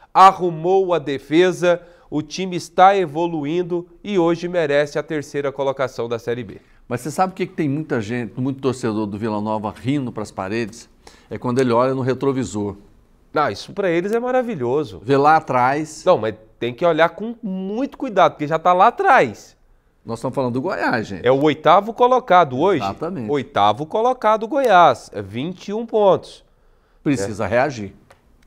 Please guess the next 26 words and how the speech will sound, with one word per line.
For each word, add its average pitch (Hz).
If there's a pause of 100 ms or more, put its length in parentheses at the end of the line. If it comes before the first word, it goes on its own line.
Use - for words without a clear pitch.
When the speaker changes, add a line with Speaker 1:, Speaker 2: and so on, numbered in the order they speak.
(100)
Speaker 1:
Mas 262
vai 226
reagir, 185
Jorge 120
Speaker 2:
Vai. 117 (160)
Speaker 1:
Vai. 165
O 131
Goiás 170
Speaker 2:
Com 139
o -
Speaker 1:
é -
Speaker 2:
mesmo 160
Speaker 1:
time -
grande. 170
Speaker 2:
técnico 190
ou 180
sem 175
trocar 147
o 127
técnico? 101 (380)
Speaker 1:
Vai 151
precisar 139
trocar 127
de 139
técnico. 90
Speaker 2:
É? 110